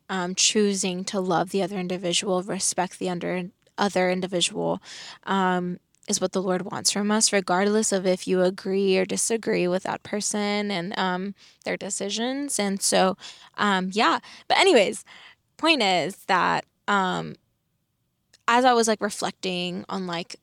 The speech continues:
that and, and just, like, Father's Day, um, and everything, it's like,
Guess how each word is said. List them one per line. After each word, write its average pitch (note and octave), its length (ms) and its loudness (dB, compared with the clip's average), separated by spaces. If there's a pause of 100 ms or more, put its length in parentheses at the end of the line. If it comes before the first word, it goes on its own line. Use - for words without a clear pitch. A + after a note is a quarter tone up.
(100)
that D#3+ 260 -2
and, G3 240 -6 (160)
and G3+ 160 -4
just, G3+ 180 -4
like, - 140 -6
Father's G3 420 -4
Day, F#3 460 -4 (100)
um, G3+ 320 -8
and G#3 80 -10
everything, G#3 600 -10 (2000)
it's - 180 0
like, G3+ 580 2